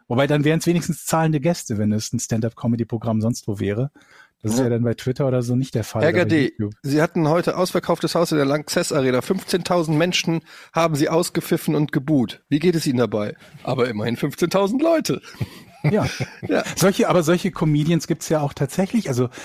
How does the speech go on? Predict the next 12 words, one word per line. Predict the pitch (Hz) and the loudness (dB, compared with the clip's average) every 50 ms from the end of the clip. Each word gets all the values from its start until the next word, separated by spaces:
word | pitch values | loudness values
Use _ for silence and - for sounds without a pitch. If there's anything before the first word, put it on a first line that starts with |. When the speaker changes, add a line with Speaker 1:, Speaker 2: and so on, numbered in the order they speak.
| - - - - - | -16 -18 -20 -20 -16
Speaker 1:
es | - 143 - - | -10 -6 -2 -2
gibt | - - - | -2 0 0
ja | 220 180 | -2 -2
tatsächlich | - - 151 - - 160 170 - 220 196 - | 0 -2 -4 0 0 -2 0 0 -2 -2 -2
auch | 151 - | -6 -4
dieses | - 143 135 135 131 - - - _ _ _ _ _ _ | -2 -2 0 0 -2 -4 -6 -14 _ _ _ _ _ _
Prinzip | - - - 139 127 117 - - - 143 165 220 - | -8 -2 -2 -2 -2 -2 -4 -4 -2 0 0 0 -2
von, | - - - 165 147 143 139 143 147 156 165 | -6 -8 -4 0 2 2 2 2 0 -2 -6
von, | - - - 139 131 131 131 151 - - - | -10 -6 -2 0 2 2 2 0 -2 -8 -10
von | - - 131 131 131 | -4 -2 -2 -2 -2
Comedy, | - - 131 143 190 208 180 175 190 196 214 208 - - - - - - - - - _ _ _ - | 0 0 0 2 2 2 2 2 2 2 0 0 -4 -14 -20 -20 -20 -20 -20 -20 -20 _ _ _ -4
dass | - 143 147 139 - - - - - | 0 0 0 0 -2 -4 -8 -8 -12